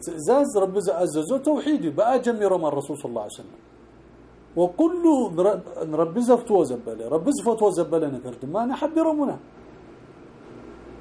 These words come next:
والتبسم في وجه أخيك إيش؟ صدقة.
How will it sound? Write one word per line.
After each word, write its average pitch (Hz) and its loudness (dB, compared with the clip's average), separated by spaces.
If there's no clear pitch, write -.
والتبسم 180 8
في 165 6
وجه 156 8
أخيك 139 4
إيش؟ 127 0
صدقة. 302 6